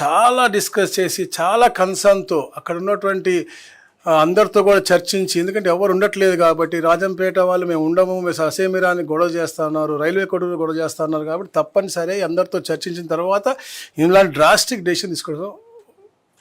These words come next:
వచ్చింది. రాంప్రసాద్ రెడ్డి గారు చాలా బాధపడతా ఉన్నారు, వారు అడుగుతా ఉన్నారు, వారు అంటే ఎవరు కూడా కోరు కోరు వెళ్ళిపోతారు. అందుకని మీరు చెప్పినట్టుగా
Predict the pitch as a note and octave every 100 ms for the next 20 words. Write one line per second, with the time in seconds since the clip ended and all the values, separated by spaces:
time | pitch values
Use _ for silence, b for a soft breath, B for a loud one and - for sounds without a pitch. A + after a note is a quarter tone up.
0 | _ - - B2+ G2+ _ _ _ _ _
1 | _ - B2 C3+ D3+ D#3 D3 D3 C#3+ D#3
2 | D3 D3 C#3+ C#3+ D3 D3 C#3 D3 C#3+ D3
3 | C3 A#2+ C#3 C#3 C#3+ C#3+ C#3+ C#3+ C#3+ C#3+
4 | C#3+ b b b b _ _ B2+ C3+ B2+
5 | B2+ A2+ B2 D#3+ F#3 F#3 D#3+ D#3+ D#3+ D3
6 | C#3+ C#3+ C#3+ B2+ C3+ D#3 D#3 C#3+ C#3 C#3
7 | C#3+ F3+ C#4